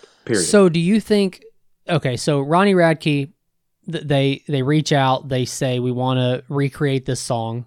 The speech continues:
Speaker 2: redo it." They get the permission. Do,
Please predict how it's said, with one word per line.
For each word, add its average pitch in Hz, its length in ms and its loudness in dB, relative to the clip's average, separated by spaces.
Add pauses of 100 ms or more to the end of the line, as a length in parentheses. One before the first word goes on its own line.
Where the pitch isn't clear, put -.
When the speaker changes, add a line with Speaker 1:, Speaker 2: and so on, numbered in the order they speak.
(120)
Speaker 2:
redo 131 400 -4
it." 117 140 -10 (760)
They 123 140 0
get 135 180 2
the 143 140 4
permission. 127 760 -2 (180)
Do, 139 220 0